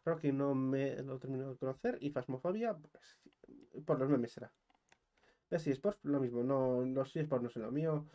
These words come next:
Eh, felicidades por vuestro trabajo. Lo intenté seguir hace años con el lol, pero es,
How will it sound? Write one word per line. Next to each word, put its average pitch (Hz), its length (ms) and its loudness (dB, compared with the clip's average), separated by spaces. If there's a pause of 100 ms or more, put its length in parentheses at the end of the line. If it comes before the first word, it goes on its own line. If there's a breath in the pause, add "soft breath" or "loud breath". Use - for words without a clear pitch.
(240 loud breath)
Eh, 127 300 2 (440)
felicidades 139 340 6
por 123 100 2
vuestro 123 100 -6
trabajo. 156 480 4 (260)
Lo 135 180 0
intenté 131 280 4
seguir 127 280 0
hace 120 200 -4
años 123 260 0
con 123 140 0
el 123 100 0
lol, 156 220 2
pero 123 300 0 (760 soft breath)
es, 151 320 -4